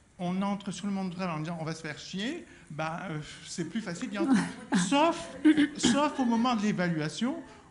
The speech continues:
Speaker 1: où les, les psychologues, ah ben, ils veulent vous voir motivé et ils veulent vous voir
Speaker 2: Mmh.
Speaker 1: heureux au travail.
Speaker 2: Eh oui.
Speaker 1: Alors là, le, bon, mais,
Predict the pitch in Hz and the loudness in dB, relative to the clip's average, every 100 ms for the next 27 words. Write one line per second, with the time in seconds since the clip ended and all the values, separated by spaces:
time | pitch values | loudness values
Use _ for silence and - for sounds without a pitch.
0 | - 247 269 262 202 175 160 - 156 151 | -4 2 4 4 4 0 -2 -4 -4 -4
1 | 143 190 - 147 180 277 247 233 226 202 | -4 -8 -4 -2 2 2 0 -6 -8 -10
2 | 185 175 160 156 165 175 147 196 165 147 | -10 -4 -4 -2 -2 -2 0 0 0 -2
3 | 170 156 160 160 - 131 131 175 277 277 | -2 -2 -4 -4 -8 -10 -6 -4 -2 -2
4 | 143 147 135 143 123 196 208 226 220 214 | -2 -6 -4 -4 0 4 4 4 2 2
5 | 196 185 175 - 208 214 185 160 151 180 | 2 0 -2 -4 -6 -6 -4 -4 -4 2
6 | 208 202 247 180 160 156 202 247 185 165 | 4 6 4 2 0 0 2 2 2 -2
7 | 170 165 151 160 135 - - - - 151 | -6 -12 -8 -8 -10 -16 -20 -20 -10 -4
8 | 175 180 160 - | -2 0 -2 -6